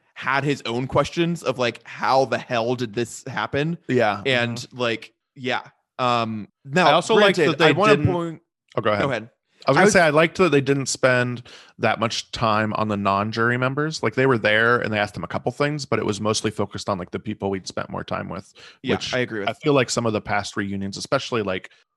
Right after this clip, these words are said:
Speaker 2: season two, I feel like they spent forever talking about, like, Ken and Jerry or something, and rather than, like,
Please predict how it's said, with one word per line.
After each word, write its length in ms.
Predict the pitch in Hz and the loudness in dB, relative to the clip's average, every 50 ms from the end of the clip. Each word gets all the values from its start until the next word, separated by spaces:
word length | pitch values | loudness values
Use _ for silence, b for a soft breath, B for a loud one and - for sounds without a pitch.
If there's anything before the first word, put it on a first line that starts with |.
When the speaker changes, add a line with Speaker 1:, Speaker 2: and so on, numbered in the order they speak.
| _ - | _ -10
Speaker 2:
season 360 | - - 123 110 104 101 95 | -4 -4 -2 -2 -2 -6 -6
two, 400 | - - - 120 120 120 123 120 | -6 -4 0 0 2 2 2 2
I 60 | 110 101 | 0 0
feel 180 | - 113 110 | -2 -4 -4
like 180 | 101 101 95 - | -4 -4 -6 -6
they 120 | 104 104 | -6 -6
spent 260 | 101 - - - 139 | -6 -6 -8 -10 -8
forever 360 | - - - - 98 95 104 101 | -6 -4 -4 -2 -2 -4 -6 -8
talking 340 | - - 98 95 - 104 | -6 -6 -6 -6 -6 -10
about, 240 | 95 90 92 92 - | -6 -6 -4 -4 -4
like, 260 | 69 90 92 - - _ _ _ _ _ | -6 -8 -8 -10 -14 _ _ _ _ _
Ken 540 | - - - 101 95 95 95 101 104 110 - _ _ _ _ _ _ | -14 -8 -6 -6 -4 -6 -6 -8 -10 -12 -14 _ _ _ _ _ _
and 600 | - 95 95 92 90 90 92 90 90 90 90 92 - _ _ - | -10 -8 -8 -6 -8 -8 -10 -10 -12 -14 -16 -18 -20 _ _ -14
Jerry 520 | 107 - 98 90 92 98 101 101 101 107 110 | -8 -6 -6 -4 -2 -2 -2 -2 -2 -2 -4
or 80 | 113 110 | -4 -4
something, 540 | - 117 113 110 - - 120 117 120 120 110 | -4 -6 -6 -6 -6 -4 -4 -4 -4 -4 -6
and 220 | 101 95 95 98 - | -6 -8 -8 -10 -6
rather 340 | 98 95 92 98 98 98 92 | -4 -2 -2 -2 -2 -4 -6
than, 160 | 92 92 90 | -8 -8 -8
like, 300 | 85 80 87 - _ | -8 -8 -10 -12 _